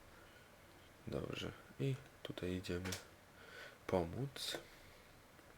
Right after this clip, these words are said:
On jeszcze żony nie ma i sam sobie będzie musiał wybrać prawdopodobnie. Ten żony też nie mogę dać jej. Mu. Temu też,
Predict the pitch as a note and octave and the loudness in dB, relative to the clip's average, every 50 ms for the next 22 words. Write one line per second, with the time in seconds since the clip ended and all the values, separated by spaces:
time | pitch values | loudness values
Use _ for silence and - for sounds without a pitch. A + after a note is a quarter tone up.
0 | - - - - - - - - - - - - - - - - C3+ C3 C3 B2+ | -14 -14 -14 -16 -16 -16 -16 -16 -16 -16 -16 -16 -16 -18 2 6 6 8 8 8
1 | A#2+ - - - A2+ A#2 A#2 A2+ A2 A2 A2+ A2+ G#2+ G#2+ G2+ G2 G2 - - - | 6 6 4 4 4 4 4 4 4 4 4 6 6 6 6 6 4 2 2 2
2 | G#2 G2+ G2 - - - F2+ F2 - F2+ - - - F2+ F2+ - F#2 F2+ F#2+ F2+ | 4 2 2 2 0 0 0 0 0 -2 -2 0 0 0 0 0 0 2 2 2
3 | F2+ - - - - - - - - F#2+ F2+ A2 A2+ B2+ D3+ E3+ E3 - - - | 0 0 -2 -2 -2 -2 -2 0 2 2 2 2 4 4 4 4 4 0 -8 -14
4 | - - - - - - - - - - - - - - - G#2+ G#2 G2 F#2+ G2 | -16 -16 -16 -16 -14 -14 -12 -12 -12 -12 -12 -14 -6 2 2 4 4 4 2 4
5 | G#2 G2 F#2+ F#2 F2+ F2+ - - - - - G2 F#2+ F#2 F#2 A2+ A#2 B2 C#3 C#3 | 4 4 4 4 2 0 2 2 0 2 2 0 0 0 0 2 2 4 4 4
6 | C3 C3 A#2 A#2 - - C#3 D3 D#3+ D3+ - - - - - - - - G#2 G#2 | 2 2 0 0 2 2 2 2 2 2 -2 -10 -14 -14 -14 -16 -4 2 6 10
7 | A2 B2 D3 D#3+ D3+ - - - - - - - - - - - - - - - | 10 10 10 8 4 -2 -12 -16 -16 -16 -16 -16 -16 -16 -16 -16 -16 -16 -16 -16
8 | - - - - - - - - - - - - - - - - - - - - | -16 -16 -16 -16 -16 -16 -16 -16 -16 -16 -16 -16 -16 -16 -16 -16 -16 -16 -16 -16
9 | - - - - - - - - - - - - - - - - - - - A2 | -16 -16 -16 -16 -16 -16 -16 -14 -14 -14 -14 -14 -14 -14 -16 -12 -4 2 4 4
10 | G2+ G2 G2 - - - - - - | 6 4 2 2 0 0 2 2 2